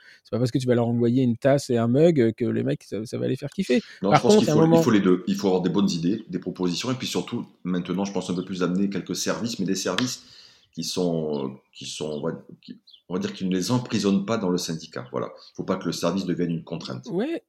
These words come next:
Speaker 1: et, euh, d'a-, d'avoir, et encore une fois, je pense que si tu... Alors au début, effectivement, le premier sondage que vous avez fait, vous allez avoir trois pour cent, et cetera. Mais j'ai, c'est, c'est, c'est, euh, euh, euh,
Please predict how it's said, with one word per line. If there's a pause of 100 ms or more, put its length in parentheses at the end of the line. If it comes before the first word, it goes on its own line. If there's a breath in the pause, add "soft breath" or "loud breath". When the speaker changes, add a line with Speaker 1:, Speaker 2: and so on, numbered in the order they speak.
Speaker 1:
et,
euh,
d'a-,
d'avoir, (100)
et
encore
une
fois,
je
pense
que
si
tu... (360)
Alors
au
début,
effectivement,
le
premier
sondage
que
vous
avez
fait,
vous
allez
avoir
trois
pour
cent,
et
cetera. (380 loud breath)
Mais (760)
j'ai, (280)
c'est,
c'est,
c'est,
euh,
euh,
euh,